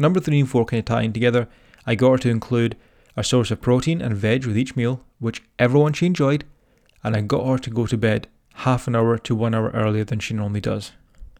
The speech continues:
That's all. No fat burning workouts, no Courtney Black, Chloe Ting, you know, belly busting workouts,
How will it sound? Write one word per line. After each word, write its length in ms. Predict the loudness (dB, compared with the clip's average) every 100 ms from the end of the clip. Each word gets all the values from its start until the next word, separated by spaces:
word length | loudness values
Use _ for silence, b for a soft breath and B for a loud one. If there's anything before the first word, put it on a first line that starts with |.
| _ _ _ B B B B _
That's 260 | -2 -2 -4
all. 160 | -10 -14 -20 _ _ _ _ _ _ _ _ _ _ _
No 480 | -2 2 4 2 -2 _ _
fat 220 | 0 2
burning 200 | 2 2
workouts, 560 | 0 0 0 0 -4 -4
no 380 | -2 -2 -2 b b b b b b _
Courtney 220 | 4 4 6
Black, 420 | 4 4 0 -14 -6
Chloe 240 | 0 2
Ting, 400 | 2 0 0 -4 -6 _ _ _ _
you 60 | -6
know, 60 |
belly 260 | 2 4 4
busting 360 | 0 -4 -2
workouts, 520 | -2 -2 -2 -4 -4